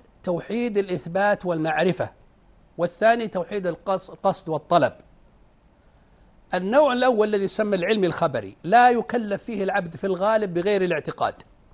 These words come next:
الأول لا يكلف فيه العبد بغير الاعتقاد، عمل القلب، عمل القلب. والثاني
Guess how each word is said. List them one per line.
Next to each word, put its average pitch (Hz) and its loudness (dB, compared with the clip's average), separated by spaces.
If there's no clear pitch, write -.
الأول 160 4
لا 180 6
يكلف 233 2
فيه 185 -4
العبد 196 -2
بغير 196 0
الاعتقاد، 165 0
عمل 196 4
القلب، 165 0
عمل 175 6
القلب. 190 2
والثاني 254 2